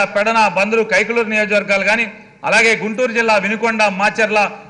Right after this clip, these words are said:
గురజాల, సత్తెనపల్లి నియోజకవర్గాలు కానీ, అలాగే ప్రకాశం జిల్లాలో పరుచూరు, అద్దంకి లాంటి జిల్లా నియోజకవర్గాల్లో కానీ సాగునీళ్ళకి ఏమాత్రమైనా ఆలోచన చేసిన పరిస్థితి ఉందంటే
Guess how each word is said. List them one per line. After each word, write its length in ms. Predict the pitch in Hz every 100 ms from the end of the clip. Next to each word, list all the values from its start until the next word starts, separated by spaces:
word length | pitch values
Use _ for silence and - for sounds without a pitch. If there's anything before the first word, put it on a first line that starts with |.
| -
గురజాల, 400 | 131 190 214 208
సత్తెనపల్లి 500 | 196 185 208 208 202
నియోజకవర్గాలు 500 | 196 190 190 175 175
కానీ, 240 | 165 180 170 - - - -
అలాగే 300 | 143 196 208
ప్రకాశం 500 | 196 247 214 233 233
జిల్లాలో 320 | 226 214 208
పరుచూరు, 460 | 190 185 196 233 220
అద్దంకి 340 | 196 196 196
లాంటి 200 | 190 180
జిల్లా 240 | 165 175 180
నియోజకవర్గాల్లో 640 | 190 208 208 190 196 185
కానీ 260 | 185 214 185 - - - - - - - _ _ _ _ - _ -
సాగునీళ్ళకి 720 | 175 214 233 240 240 226 208
ఏమాత్రమైనా 760 | 208 208 202 202 196 196 190 - - - - -
ఆలోచన 380 | 131 208 220 220
చేసిన 280 | 196 185 185
పరిస్థితి 380 | - 180 - 180
ఉందంటే 640 | 185 175 185 165 - -